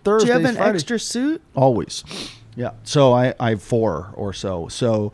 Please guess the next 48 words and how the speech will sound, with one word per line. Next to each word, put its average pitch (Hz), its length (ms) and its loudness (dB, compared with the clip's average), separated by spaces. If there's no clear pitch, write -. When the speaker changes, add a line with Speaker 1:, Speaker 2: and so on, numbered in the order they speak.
Speaker 1:
I, 117 340 -2
I 120 140 -2
have 135 120 -4
people 123 240 -4
come 120 200 -4
all 110 120 -2
the 101 80 -10
time. 113 180 -4
And 139 80 0
I 160 40 2
have 156 100 2
a 135 40 -4
couple 156 240 -2
of 113 80 -2
Airbnb 127 480 0
units, 120 560 0
and 107 100 -2
I'm 110 100 -2
always 117 320 0
inviting 107 440 -2
guests 101 360 -6
if 117 140 -8
they, 101 300 -2
if - 160 -6
it's 107 140 -8
the 113 60 -4
season 135 500 0
and 113 120 -2
they 110 80 -2
wanna 107 240 -2
go 104 220 -4
in. 104 160 -6
And 120 80 -4
it's 131 100 -6
just 180 200 -8
so 214 120 -6
much 214 220 -10
fun. 180 440 -6
You, 120 200 -6
you 156 140 -8
can't 185 420 -10
believe 160 400 -8
the 127 60 -8
experience 151 500 -10
people 110 280 -10
walk 104 260 -8
away 98 180 -10
with, 98 160 -10